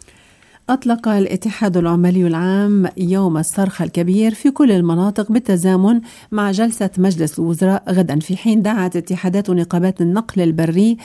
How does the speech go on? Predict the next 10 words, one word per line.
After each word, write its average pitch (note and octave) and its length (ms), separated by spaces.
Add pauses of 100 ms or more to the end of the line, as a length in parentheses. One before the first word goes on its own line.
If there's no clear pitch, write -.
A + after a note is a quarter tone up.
(220)
إلى B3+ 120
التحرك A3 520
في F#3+ 120
ساحة F#3 340
الشهداء E3+ 560 (240)
حصراً، F#3+ 580 (300)
وتمنت G#3+ 580
على E3+ 120
السائقين - 580
العموميين F#3 800